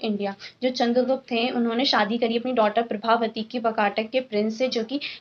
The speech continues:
ब्राह्मण कास्ट के थे और जो rule करते थे सेंट्रल इंडिया पर। फिर हमारा the prince died and was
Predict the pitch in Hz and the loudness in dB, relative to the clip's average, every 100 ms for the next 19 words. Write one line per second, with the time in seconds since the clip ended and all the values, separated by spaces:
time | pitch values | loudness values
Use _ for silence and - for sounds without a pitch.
0 | 220 233 220 240 262 226 214 220 220 220 | 4 4 6 2 2 2 2 0 -6 -4
1 | 220 277 262 247 269 240 240 240 226 226 | -2 -2 0 -2 0 0 0 0 -2 0
2 | 226 285 320 226 220 254 320 233 214 202 | -2 -2 -2 -2 0 0 -2 -2 -4 -4
3 | 202 208 285 285 294 262 240 302 - - | -6 -8 -4 -2 -2 0 0 -2 -6 -10
4 | - 262 294 302 302 247 208 233 233 _ | 2 4 6 4 4 6 6 6 -2 _
5 | - 247 277 294 | 2 4 6 4